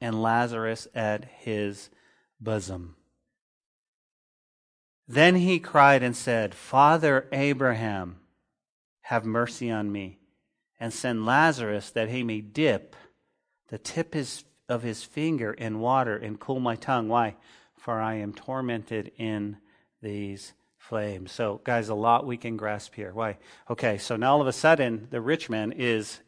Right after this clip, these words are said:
in somewhere, and it says he's being, he's being tormented in Hades. You go, "Is that, is that hell?" Well,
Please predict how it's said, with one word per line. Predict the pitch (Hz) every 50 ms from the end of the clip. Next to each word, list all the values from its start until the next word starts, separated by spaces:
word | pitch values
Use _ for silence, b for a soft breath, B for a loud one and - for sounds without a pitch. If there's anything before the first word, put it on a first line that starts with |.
| _
in | - 120 113 110
somewhere, | - - 151 165 180 151 120 110 113 113 B B B B B
and | 120 117
it | 120
says | 117 - 131 120 110 110 -
he's | - 135 147 147 139
being, | 139 127 123 120 113 110 117
he's | - 190 127 117 113 110 123 127 123 120 113
being | 113 123 123 117
tormented | 107 - 127 147 160 139 107 92 - 104 95 90 - - _ _ _ _ _ _ _ _ _ _ _ _ _ _ _ _ _ _ _ -
in | 113 104
Hades. | 104 117 131 143 131 107 92 90 90 - - - _ _ _ _ _ _ _ _ _ _ _ _ _ _ _ _ _ _ _
You | - 131 127
go, | 131 123 127 -
"Is | 143 135 131 117
that, | 131 147 160 175 185 - - -
is | 127 120 113
that | 123 143 165 180 165
hell?" | 131 - 131 117 113 120 143 170 190 - - _ _ _ _ _ _ _ _ _ _ _ _ _ _ B B B B B B
Well, | - 139 135 - -